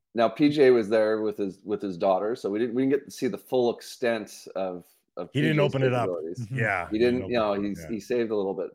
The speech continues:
Speaker 1: for, for next time, I guess.
Speaker 3: See Jeff play tennis.
Speaker 2: When he
Speaker 1: Yeah.
Speaker 2: doesn't run into a wall.
Speaker 3: Well,
Speaker 2: Yeah.
Speaker 3: he's quite a tennis player when
Speaker 2: Yeah.
Speaker 3: he's not, you know, blowing his A C L.
Speaker 2: Yeah. <laughs>
Speaker 3: Okay,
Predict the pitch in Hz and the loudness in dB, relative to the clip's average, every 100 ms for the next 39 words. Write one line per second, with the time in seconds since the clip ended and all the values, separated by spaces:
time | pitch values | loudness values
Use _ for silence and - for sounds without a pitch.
0 | - 92 87 - _ 98 92 - 87 85 | -8 -6 -8 -12 _ -10 -10 -10 -14 -14
1 | 82 - _ _ _ _ _ _ _ _ | -16 -18 _ _ _ _ _ _ _ _
2 | _ _ _ - - 135 104 131 127 123 | _ _ _ -12 -2 -2 0 2 2 0
3 | - 123 - 151 175 - - - _ _ | -2 -2 2 2 2 0 -4 -6 _ _
4 | _ _ _ _ _ _ _ _ _ _ | _ _ _ _ _ _ _ _ _ _
5 | _ _ _ _ - 101 101 113 92 95 | _ _ _ _ -10 0 4 4 2 -10
6 | _ - 101 98 95 101 90 87 107 90 | _ -10 -6 -4 -4 -4 -4 -2 0 0
7 | 71 120 107 85 - _ - - 131 117 | -2 -2 -2 -2 -8 _ -12 -2 0 0
8 | 127 123 - - 87 76 - 90 87 - | 0 0 -2 -4 -4 -4 -6 -8 -8 -8
9 | 95 87 - _ _ _ 92 76 - _ | -8 -10 -12 _ _ _ -18 -18 -20 _
10 | 113 95 90 85 95 87 87 87 80 - | -10 -8 -10 -10 -12 -10 -10 -8 -8 -12
11 | 78 76 73 - - - - - _ - | -20 -20 -20 -20 -20 -20 -16 -16 _ -20
12 | _ _ _ _ _ _ _ 196 185 - | _ _ _ _ _ _ _ -2 -2 2
13 | 180 180 - | 4 4 2